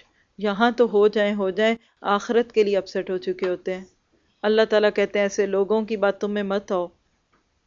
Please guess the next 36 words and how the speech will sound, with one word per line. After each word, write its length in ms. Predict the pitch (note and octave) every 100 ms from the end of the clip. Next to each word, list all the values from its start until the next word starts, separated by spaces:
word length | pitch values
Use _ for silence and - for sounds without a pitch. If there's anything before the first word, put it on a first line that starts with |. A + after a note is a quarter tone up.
| _
अमूमन 360 | A3+ B3+ C#4+ C#4+
लोगों 280 | A#3+ A3
ने 100 | A3+
ऐसी 200 | A3 A3 G#3+
कहानियां 440 | G#3+ G#3 F#3+ G#3
बनाई 340 | G3 G3 G3
होती 240 | G#3 G3+ A#3
हैं, 140 | C4 C4+ _ _ -
"देखो 180 | D4
अभी 180 | C4+ A#3
तो 140 | A#3+ A#3
बड़ी 200 | G#3+ G#3+
जिंदगी 400 | G#3 F#3+ F#3+ G3+
पड़ी 280 | G3+ F3+ F#3
है, 140 | F3+ F#3 _ _ _ -
बूढ़े 200 | C#4 C#4
होकर 260 | B3+ A#3+
हज 180 | A#3 A3
कर 200 | - G3+ F#3
लेंगे, 340 | F#3+ F#3+ F#3+ F#3+ _ _ _ _ _ _ _ -
फर्क 260 | - A3+ A3+
क्या 140 | A#3+
पड़ता 320 | A3+ G3+ -
है, 140 | F#3+ F#3+ _
चलो 200 | B3+ B3+
छोड़ 300 | B3 B3 B3
दो 140 | A#3 A3+
इन 120 | A3
चीजों 340 | G#3+ G3+ A3+
को।" 180 | A3+ C#4 D4 - _ -
अल्लाह 200 | A3 A3
ताला 200 | G#3+ G#3+
कहते 280 | G#3+ G3+ G#3+
हैं 80 | G#3
ये 180 | G#3 F#3+
बहुत 580 | F3 F#3+ G#3+ G#3+ G#3+ A3